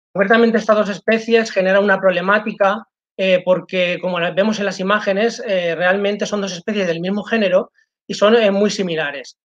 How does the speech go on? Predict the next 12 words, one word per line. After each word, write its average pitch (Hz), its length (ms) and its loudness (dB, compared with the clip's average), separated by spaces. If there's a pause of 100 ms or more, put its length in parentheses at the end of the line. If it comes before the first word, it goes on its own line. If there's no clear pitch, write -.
de 180 60 -10
tal 196 140 0
forma 214 240 0
que 196 80 -2
en 185 120 -2
campo 214 380 4
es 226 180 -2
imposible, 220 800 0 (340)
eh, 190 180 4
diferenciarlas, 170 840 -4
ni 202 100 -2
siquiera 226 640 2